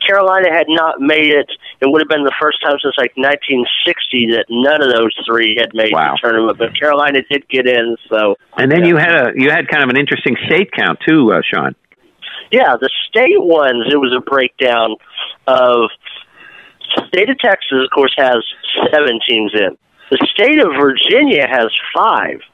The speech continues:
Speaker 2: Well, right now, four and a half. We'll see what happens.
Speaker 1: Well, four and a half.
Speaker 2: <laughs>
Speaker 1: So, yeah, they, they have five.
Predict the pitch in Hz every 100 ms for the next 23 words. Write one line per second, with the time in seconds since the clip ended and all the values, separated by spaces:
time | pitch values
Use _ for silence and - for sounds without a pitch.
0 | _ - 123 139 135 135 - 131 110 120
1 | 92 - 90 - 107 92 98 92 - 139
2 | 185 170 226 214 165 143 131 160 160 185
3 | 196 190 175 143 175 180 170 196 226 -
4 | 214 190